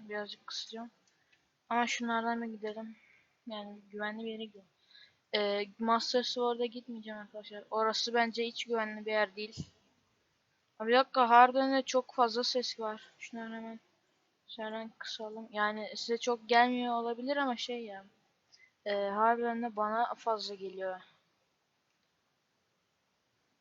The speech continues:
Chest alalım. Ve hala fazla geliyor. Oha.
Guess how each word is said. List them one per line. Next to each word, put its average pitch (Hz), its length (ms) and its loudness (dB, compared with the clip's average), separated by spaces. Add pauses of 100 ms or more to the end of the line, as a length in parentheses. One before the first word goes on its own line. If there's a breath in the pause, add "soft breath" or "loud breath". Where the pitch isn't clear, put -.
(1900)
Chest - 500 -6
alalım. 233 420 -4 (2000 soft breath)
Ve 233 40 -2
hala 233 560 8
fazla 185 380 -2
geliyor. 185 500 -8 (2250)
Oha. 196 300 -12